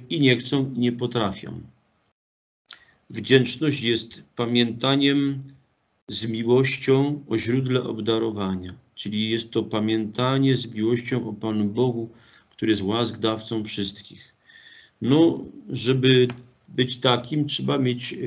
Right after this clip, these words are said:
wiarę funkcjonującą, trzeba mieć Pana Boga we czci i uwielbieniu. Wtedy człowiek staje się wchodzącą wdzięcznością, a wdzięczność, y, powiększa sprawność duchową człowieka i czyni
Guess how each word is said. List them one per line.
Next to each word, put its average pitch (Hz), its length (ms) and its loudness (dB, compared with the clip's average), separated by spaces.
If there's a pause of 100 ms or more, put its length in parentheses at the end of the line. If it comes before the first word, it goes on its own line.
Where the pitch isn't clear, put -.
wiarę 117 400 2
funkcjonującą, 131 1080 0
trzeba 113 240 -2
mieć 117 260 -4
Pana 110 260 -4
Boga 117 320 0
we 110 160 0
czci - 480 -2
i 127 80 -4
uwielbieniu. 120 880 2 (520)
Wtedy 113 360 -2
człowiek 120 380 0
staje 117 300 0
się 110 240 2
wchodzącą 110 880 -2
wdzięcznością, 104 920 -2 (640)
a 101 60 -4
wdzięczność, 120 920 2
y, 113 420 0 (400)
powiększa 120 400 0
sprawność 120 600 2
duchową 110 400 -2
człowieka 113 680 -2
i 117 280 -2
czyni 123 680 0